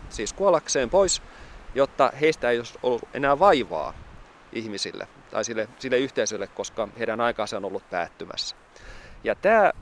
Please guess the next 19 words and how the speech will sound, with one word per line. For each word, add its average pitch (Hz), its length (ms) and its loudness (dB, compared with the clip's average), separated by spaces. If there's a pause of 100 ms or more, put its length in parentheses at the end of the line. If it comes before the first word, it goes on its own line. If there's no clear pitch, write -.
(140)
on 135 280 2 (420)
Ior 208 260 2
Bockin 143 300 -2
tarinan 147 320 2
mukaan 131 520 2 (100)
niin 120 340 -6 (180)
tän 123 280 0 (760)
Väinämöisen 139 720 2 (200)
perheen 131 640 4 (380)
tai 113 140 2
Bockin 139 440 2
perheen 120 680 2 (720)
niin 120 300 -2 (320)
akan, 95 520 2 (260)
elikkä, 117 500 -2 (440)
ö, 113 360 0 (880)
vanhan, 123 480 0 (320)
vanhan 170 380 2
emännän 117 640 0